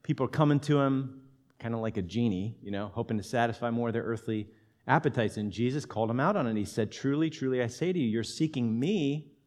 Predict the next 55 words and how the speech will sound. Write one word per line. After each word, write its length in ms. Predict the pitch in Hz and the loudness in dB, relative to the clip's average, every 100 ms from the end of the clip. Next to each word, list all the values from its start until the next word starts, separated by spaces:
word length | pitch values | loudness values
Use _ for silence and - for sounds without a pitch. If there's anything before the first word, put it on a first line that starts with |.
| _ _ _ _ _ | _ _ _ _ _
not 300 | 98 101 107 | -4 -2 -2
because 420 | 113 104 107 98 | -4 -4 -6 -6
you 80 | 98 | -8
saw 280 | 92 107 101 | -6 -4 -4
signs 680 | - - 127 139 139 117 127 | -6 -6 -2 0 0 0 -4
pointing 500 | - 117 104 110 101 | -6 -6 -4 -6 -8
to 120 | - | -8
the 120 | 98 95 | -8 -8
significance 640 | - 95 101 101 98 92 | -10 -8 -6 -6 -8 -10
of 100 | 98 | -10
who 120 | 104 | -6
I 120 | 98 | -4
am, 480 | 98 143 160 156 156 - - - | -4 -4 -4 -4 -6 -8 -18 -10
but 100 | 117 | -6
because 300 | 120 135 110 | -2 0 0
you 80 | 113 | 0
ate 120 | 110 | 0
your 120 | 110 | -2
fill 180 | - 110 | -6 -4
of 80 | 98 | -4
the 100 | 87 | -6
loaves." 460 | 87 76 - - - _ _ _ _ _ | -8 -10 -14 -20 -20 _ _ _ _ _
Hey, 320 | - 156 - - _ _ _ _ _ _ - | -10 -8 -10 -14 _ _ _ _ _ _ -20
let's 140 | 120 | -12
go 120 | 156 | -8
back 260 | 135 151 - | -6 -6 -6
there. 260 | 220 - - _ _ _ _ _ _ _ _ _ _ _ _ _ _ _ _ _ _ _ _ _ _ | -8 -10 -14 _ _ _ _ _ _ _ _ _ _ _ _ _ _ _ _ _ _ _ _ _ _
He 100 | 113 | -6
says, 240 | - 117 | 0 -2
"Do 180 | 95 131 | -2 -4
not 360 | 120 147 131 - | -2 -2 -4 -2
work 260 | 151 131 | -2 -4
for 140 | - 127 | -4 -6
the 60 | |
food 400 | 110 - 156 139 | -6 -2 0 0
that 120 | 117 - | -4 -10
perishes, 640 | - 151 160 156 123 98 | -10 -8 -8 -6 -6 -6
but 220 | - 107 | -8 -10
for 80 | - | -6
the 80 | 117 | -8
food 440 | - - 160 160 | -6 0 4 4
that 120 | 139 123 | 4 4
endures 560 | 117 107 147 160 131 | 2 2 4 4 2
to 120 | - 131 | 0 -4
eternal 420 | 120 156 160 147 | -2 -2 -2 0
life, 260 | 185 185 | 0 0
which 180 | 170 151 | -2 -6
the 100 | 156 | -6
Son 200 | - 185 | -2 0
of 60 | 180 | 0
Man 220 | 170 180 | 0 0
will 80 | 170 | 0
give 240 | 147 208 - | 4 2 4
to 100 | |
you. 120 | 135 | 0